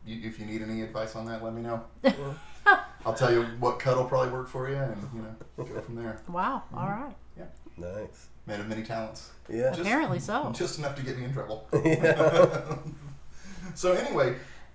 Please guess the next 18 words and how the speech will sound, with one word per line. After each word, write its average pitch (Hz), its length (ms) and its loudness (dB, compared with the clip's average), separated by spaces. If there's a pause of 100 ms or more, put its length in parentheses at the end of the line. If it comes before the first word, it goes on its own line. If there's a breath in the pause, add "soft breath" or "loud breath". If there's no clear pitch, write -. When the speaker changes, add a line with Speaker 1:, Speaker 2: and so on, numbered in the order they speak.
(100)
Speaker 1:
what 220 140 6
we're - 120 2
doing 180 220 4
tonight 110 300 0
is 113 120 -2
we're 131 120 -2
going 165 280 2
into 139 240 -2
Scary 117 360 -2
Stories, 104 360 -2
and 110 80 -2
this 113 120 -4
is - 60 -8
gonna 110 160 -4
be 107 100 -10
Scary 98 320 -6
Stories 95 420 -8
two. - 280 -10